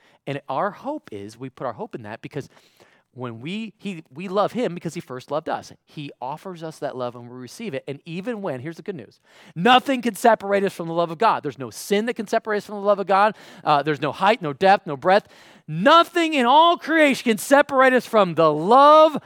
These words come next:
of God. That's covenantal love. Now watch, now watch. You take that kind of love that was in you because of what Jesus has done for you and that death, burial, resurrection on the cross and that continued love for you,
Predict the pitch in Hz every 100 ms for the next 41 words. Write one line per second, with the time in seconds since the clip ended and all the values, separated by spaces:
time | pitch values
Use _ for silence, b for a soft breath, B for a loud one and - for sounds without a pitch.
0 | B _ 262 277 285 285 - b b 170
1 | 254 240 180 117 B - 240 - - 240
2 | 233 240 247 277 185 285 302 359 196 226
3 | 262 339 311 - - 339 - B B 269
4 | - 302 165 139 196 277 - - 269 220
5 | 151 165 139 165 202 _ B B B 226
6 | 220 220 226 202 247 311 359 349 302 254
7 | 214 180 214 202 160 196 294 269 196 165
8 | 269 302 - 190 165 175 180 170 143 262
9 | 269 - b _ 254 240 220 233 208 214
10 | 233 - 240 202 180 - 254 220 - 190
11 | 185 - 185 - 262 285 202 247 302 _
12 | 226 156 147 139